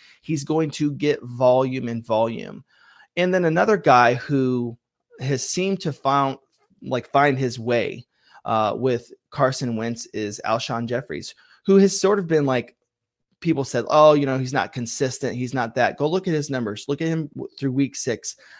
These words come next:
They have found each other. And I think that he could have some pretty high ceiling games moving forward. So those are kind of three guys that I like. Christian Kirk is on, on the way back as well. And before he exited with his injury, he was the most tar-,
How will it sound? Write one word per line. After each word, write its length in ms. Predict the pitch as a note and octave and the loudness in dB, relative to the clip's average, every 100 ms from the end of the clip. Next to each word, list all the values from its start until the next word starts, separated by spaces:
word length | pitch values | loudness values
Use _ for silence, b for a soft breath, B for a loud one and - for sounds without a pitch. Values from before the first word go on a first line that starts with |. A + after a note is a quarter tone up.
| - | -2
They 100 | D3 | 0
have 200 | C3+ - | 0 0
found 280 | B2+ A#2+ A2 | 0 0 -4
each 200 | G#2+ - | -8 -10
other. 340 | - - A2 _ _ _ | -8 -10 -12 _ _ _
And 340 | C3+ C3+ C3 B2+ | -2 0 0 -2
I 120 | B2 | -2
think 220 | D3 C#3 | -2 -2
that 140 | C3 A2 | -2 -2
he 160 | C#3+ | -4
could 160 | D3 B2 | -2 0
have 200 | B2+ A#2 | 0 0
some 200 | B2 A2+ | -4 -8
pretty 300 | - D3+ C#3+ | -6 -2 -2
high 260 | A#2+ B2+ | 2 0
ceiling 540 | B2 - C3 B2 A#2+ A2 | 0 -4 -4 -4 -4 -6
games 580 | A2 A2 G#2+ G#2+ - - _ _ _ _ - | -4 -6 -6 -8 -12 -16 _ _ _ _ -8
moving 500 | B2+ C3+ A#2 A2 A2 | -4 -4 -4 -8 -6
forward. 420 | - A2+ G#2 G#2+ | -4 -2 -4 -4
So 320 | C#3+ A#2+ A#2+ b b _ | 0 2 0 b b _
those 220 | G3+ A#3 | 4 6
are 60 | A3 | 2
kind 220 | G3+ F3+ | 2 2
of 100 | E3 | 0
three 220 | - F3+ | -4 -2
guys 420 | D#3 D3+ D#3 D3+ | 4 4 4 2
that 120 | D#3 D3 | 4 6
I 40 | |
like. 260 | C#3 C#3 - | 6 2 0
Christian 400 | F#3+ F#3+ F3 D#3 | -4 -2 -6 -6
Kirk 340 | - D#3+ D#3+ | -4 -4 -2
is 140 | C#3+ | -2
on, 260 | D3+ D3 C#3+ - | 0 0 0 -4
on 220 | C#3+ C#3+ | -4 -2
the 80 | C#3 | 2
way 160 | C#3 | 2
back 340 | C3+ C3+ C#3 C3 | 2 0 -2 -6
as 160 | B2 | -8
well. 360 | C3 C#3 C3+ C3 | 0 2 4 2
And 160 | B2 | -2
before 360 | B2 A#2 D3+ D#3+ | -6 -6 -4 -4
he 240 | D3 D3 | -4 -4
exited 320 | B2+ - - B2 | -4 -4 -6 -6
with 120 | A#2+ | -6
his 160 | A#2 | -8
injury, 440 | - B2+ B2 B2+ A#2+ | -6 -6 -4 -6 -4
he 160 | B2+ | -6
was 240 | A#2+ A#2+ A#2+ | -4 -6 -4
the 80 | A#2+ | -8
most 280 | A#2 - | -8 -10
tar-, 260 | - A#2 | -4 -2